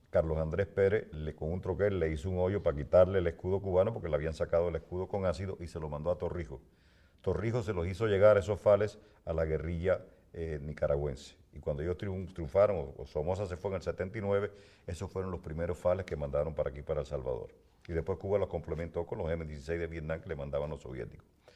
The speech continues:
Cuando llegó un momento determinado en el cual la Unión Soviética paró de mandarle el abatu-, habituallamiento de esas armas, inmediatamente el gobierno cubano cambió, en menos yo creo que de un mes,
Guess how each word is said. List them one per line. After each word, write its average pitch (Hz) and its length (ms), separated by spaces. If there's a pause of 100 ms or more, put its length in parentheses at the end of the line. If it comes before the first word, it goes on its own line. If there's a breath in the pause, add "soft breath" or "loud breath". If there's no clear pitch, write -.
(260 soft breath)
Cuando 85 220
llegó 98 140
un 127 60
momento 120 320
determinado 101 680 (160)
en 85 120
el 80 160
cual 104 240
la 95 40
Unión 95 180
Soviética 98 560
paró 90 300
de 101 80
mandarle 85 560 (100)
el 78 80
abatu-, 78 560
habituallamiento 80 840
de 85 40
esas 87 240
armas, 90 320 (460 soft breath)
inmediatamente 95 640
el 82 60
gobierno 90 320
cubano 95 360
cambió, 82 540
en 78 240
menos 98 220
yo 92 100
creo 95 180
que 90 60
de 90 80
un 90 120
mes, 104 200